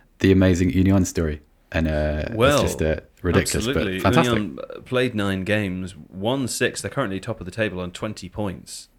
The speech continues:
Speaker 2: Uh, Freiburg, another well-loved team by one member of this, uh, cast over there, John,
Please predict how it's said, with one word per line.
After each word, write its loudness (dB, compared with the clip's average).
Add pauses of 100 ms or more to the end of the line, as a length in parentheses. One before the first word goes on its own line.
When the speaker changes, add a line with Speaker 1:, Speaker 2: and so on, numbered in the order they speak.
(100)
Speaker 2:
Uh, -10
Freiburg, 0
another 0
well-loved 0
team -2
by 0
one -2
member -6
of -12
this, -10
uh, -8
cast -8
over -10
there, -8
John, -2